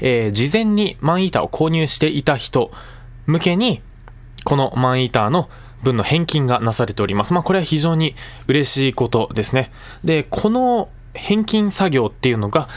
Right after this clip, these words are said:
じゃあ実際どこまで手広くやられるのかっていうのは、えー、現状まだわからないところでありますが、非常に消費者にとって嬉しいことですので、これからも引き続きやって、あとは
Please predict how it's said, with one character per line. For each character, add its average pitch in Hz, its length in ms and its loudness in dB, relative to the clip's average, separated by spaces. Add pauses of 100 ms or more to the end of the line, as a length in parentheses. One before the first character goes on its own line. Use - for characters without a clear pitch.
(120)
じ 170 100 2
ゃ - 20 2
あ - 20 0
実 143 180 -2
際 196 180 2
ど 143 140 0
こ 233 120 0
ま 214 100 2
で 196 100 2
手 120 140 -2
広 120 240 0
く 113 60 -2
や 104 120 2
ら 117 120 2
れ 117 80 0
る 120 120 0
の 117 100 0
か 139 120 0
っ 135 60 -4
て - 160 -2
い 147 40 2
う 147 40 0
の 147 100 0
は、 185 160 2 (280)
え 117 200 0
ー、 - 40 0
現 117 200 0
状 113 140 2
ま 123 160 2
だ 110 120 2
わ 101 140 2
か 127 140 0
ら 120 80 0
な 117 120 2
い 110 60 -2
と 120 80 -2
こ 131 100 0
ろ 123 80 0
で 117 60 0
あ 117 60 2
り 120 100 0
ま 131 100 0
す - 160 -2
が、 175 200 2 (520)
非 - 140 0
常 240 140 2
に 220 160 0
消 185 180 2
費 - 80 -2
者 156 100 0
に 120 60 0
と 120 100 0
っ - 20 -8
て 107 100 0
嬉 113 200 0
し 120 120 0
い 107 60 -2
こ 113 100 -2
と 120 80 0
で 110 100 2
す - 100 -2
の 123 80 0
で、 175 220 0
こ 131 120 0
れ 123 60 2
か 123 100 0
ら 110 80 0
も 98 80 -2
引 - 80 -6
き 143 160 0
続 135 240 0
き 120 160 -2
や 117 100 2
っ 117 40 -16
て、 - 280 -2 (240)
あ 220 120 4
と 180 100 0
は - 260 -2